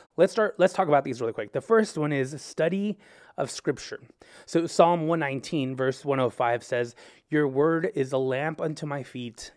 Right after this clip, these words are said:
and a light to my path." Now, at Mid-City Church, we value the study of Scripture because we believe that Scripture can and is a lamp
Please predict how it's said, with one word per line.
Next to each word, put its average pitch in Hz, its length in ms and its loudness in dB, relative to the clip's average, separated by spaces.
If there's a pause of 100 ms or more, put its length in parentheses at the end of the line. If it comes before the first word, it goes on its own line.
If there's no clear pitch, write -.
(160)
and 131 160 -6
a 120 60 -4
light 123 580 -4 (280)
to - 100 -12
my 107 160 -6
path." 107 380 -14 (920)
Now, 180 120 0
at 156 120 0
Mid-City 180 340 2
Church, 160 320 -2
we 160 180 -6
value 135 380 0
the 131 140 -6
study 131 320 -6
of 120 100 -8
Scripture 180 480 -6 (320)
because 170 300 -2
we 175 100 0
believe 190 320 0
that 160 180 0
Scripture 196 760 0
can 202 480 -6
and 190 420 -4
is 190 420 2
a 156 80 -2
lamp 156 460 -4